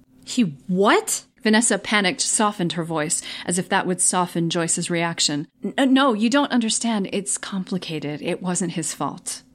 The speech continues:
Speaker 1: "You must know that is not going to cut it."
Speaker 2: Vanessa felt tears starting. "I can't think of anything better."
Speaker 1: Well, then you're leaving me thinking he's a piece of shit.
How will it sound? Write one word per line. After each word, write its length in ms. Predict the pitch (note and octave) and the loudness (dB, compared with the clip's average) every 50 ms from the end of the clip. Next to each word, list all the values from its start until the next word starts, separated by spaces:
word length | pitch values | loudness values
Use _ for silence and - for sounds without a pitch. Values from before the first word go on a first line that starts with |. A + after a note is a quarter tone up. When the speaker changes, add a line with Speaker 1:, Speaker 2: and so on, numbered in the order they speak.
| - - | -20 -6
Speaker 1:
"You 200 | - G3+ C4 D#4 | 0 2 4 6
must 240 | D#4+ D#4 D4 - - | 6 4 4 2 2
know 160 | B3 A3 F3+ | 2 2 0
that 380 | D3+ D3 G#3 A3 A3 F#3 - - - | 0 0 2 4 4 4 2 0 -2
is 140 | G3 E3+ F#3 | -2 0 2
not 220 | G3+ F#3 E3+ E3 | 2 2 2 0
going 220 | F#3+ F3 D#3 D3 | 0 0 0 -2
to 60 | D3+ D#3 | -2 -2
cut 200 | - G3 E3+ C3+ | -2 -2 -2 -2
it." 300 | - D#2 - - - - - - - - - - | -4 -10 -10 -12 -12 -12 -16 -20 -20 -20 -20 -6
Speaker 2:
Vanessa 400 | - A3 G3+ F#3 F#3 - G#3 F#3 | -4 0 0 0 0 0 -2 -2
felt 300 | - - E3 D#3 - - | -2 -2 -2 -2 -2 -4
tears 360 | - - F#3+ E3+ D#3+ D#3+ - | -6 -2 -2 -2 -2 0 0
starting. 560 | - - - E3+ D#3 D3+ D#3 - G2 - F3+ - - _ _ _ _ _ _ _ _ - | -2 -2 -2 -2 -4 -4 -4 -4 -6 -6 -8 -12 -20 _ _ _ _ _ _ _ _ -8
"I 60 | A3 | -6
can't 340 | G#3 - - - B3 - - | -6 -6 -4 -6 -6 -6 -4
think 180 | - A#3 A#3+ B3 | 0 0 0 0
of 120 | F#3+ E3 | 0 0
anything 380 | F3+ G3 F#3+ F#3+ - G#3 - - | 0 0 0 0 -2 -4 -4 -2
better." 420 | - F#3 G3+ G3 D3 D#3+ G3 - - _ _ _ _ _ _ - | -2 0 0 0 -2 -4 -6 -10 -12 _ _ _ _ _ _ -6
Speaker 1:
Well, 260 | B3 A3 B3 C#4 C#4 | 0 2 4 4 6
then 160 | B3 C#4 C#4+ C#4 | 6 4 4 4
you're 120 | C4+ C#4 | 4 4
leaving 320 | C4 C#4 C#4+ C4 C#4+ C4 B3 | 4 2 2 4 4 4 4
me 100 | A#3 A3 | 4 4
thinking 380 | A3+ - C#4 D4+ - B3+ A3 | 2 2 0 2 4 2 2
he's 140 | G3+ F#3+ E3+ | 2 2 0
a 40 | E3 | -2
piece 220 | - G#3 F#3+ - | -2 -2 -2 -2
of 100 | E3 C#3+ | -2 -2
shit. 560 | - - - - D#4 D#4+ - - - - - | 0 0 2 4 4 2 2 0 -4 -10 -12